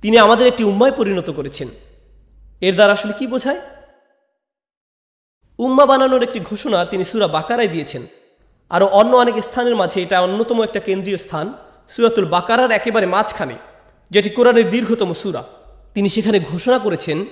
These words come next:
"ওয়াকাযালিকা জাআলনাকুম উম্মাতান ওয়াসাতা।" এভাবে আমরা তোমাদের একটি মধ্যমপন্থী উম্মায় পরিণত করেছি। অনুবাদে প্রায় সময় উল্লেখ করা হয় মধ্যপন্থী জাতি। ওয়াসাত অর্থ ভারসাম্য,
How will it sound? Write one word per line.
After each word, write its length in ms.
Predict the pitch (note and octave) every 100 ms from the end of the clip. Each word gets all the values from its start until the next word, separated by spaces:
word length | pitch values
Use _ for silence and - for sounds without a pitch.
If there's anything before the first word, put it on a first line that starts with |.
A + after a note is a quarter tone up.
| -
"ওয়াকাযালিকা 600 | C#3 D3+ G#3+ B3+ - A3+
জাআলনাকুম 720 | G3 F3 F3 G#3+ B3 A#3 A3
উম্মাতান 380 | G3 F3 E3 E3
ওয়াসাতা।" 480 | E3 A3 F3+ - A2+ - _ _ _ _ _
এভাবে 420 | F#3 G3 A3+ B3
আমরা 260 | C4 G3 G3
তোমাদের 440 | F#3+ G3 A3 B3
একটি 180 | A3+ -
মধ্যমপন্থী 760 | E3 E3+ F#3 - A#3 A#3 A3 A3
উম্মায় 280 | F3 F3+ G3+
পরিণত 380 | E3+ D#3 D3
করেছি। 440 | C#3+ B2+ C3+ - - _ _ _
অনুবাদে 380 | G#3 B3 C4 B3+
প্রায় 260 | - C4+
সময় 240 | C#4 C#4 C4
উল্লেখ 240 | A3+ B3 B3
করা 140 | A3
হয় 260 | E3+ D#3+ F3
মধ্যপন্থী 760 | F3 A3 - B3+ A3+ G3+ G3
জাতি। 260 | D3+ - A#2 - -
ওয়াসাত 420 | D#3 G3+ D4+ D4
অর্থ 240 | A3 - A3+
ভারসাম্য, 500 | F#3 G#3 - F3+